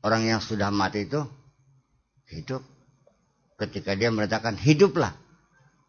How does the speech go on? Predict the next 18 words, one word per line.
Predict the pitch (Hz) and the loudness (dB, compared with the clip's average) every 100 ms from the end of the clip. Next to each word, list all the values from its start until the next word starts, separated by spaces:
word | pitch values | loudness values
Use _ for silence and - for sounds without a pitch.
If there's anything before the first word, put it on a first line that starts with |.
| _ | _
Karena | 104 101 - | -4 -4 0
perintah | 147 139 135 | 0 2 -2
dia | 110 113 101 - - | 0 0 0 -2 -12
sama | - - 160 135 | -6 0 2 2
dengan | 107 104 101 | 0 -2 -4
perintah | 98 98 120 - - _ _ - | -6 -4 -6 -6 -16 _ _ -18
Allah. | - - - - _ _ - _ _ _ _ _ _ _ | -16 -16 -20 -20 _ _ -20 _ _ _ _ _ _ _
Bukan | 104 123 117 | -6 0 2
berarti | 117 - 127 | 2 2 2
dia | 120 | 4
sudah | 120 127 123 | 4 4 4
jadi | 110 120 | 4 2
Tuhan, | - 208 160 139 | 6 8 8 6
tidak. | 220 202 185 147 - - - | 2 6 6 6 2 -14 0
Perintahnya | - 175 156 143 165 | 6 8 8 8 6
sama | 180 156 180 | 4 6 8
dengan | 180 151 127 | 10 8 6
perintah | 131 135 160 165 | 2 6 8 8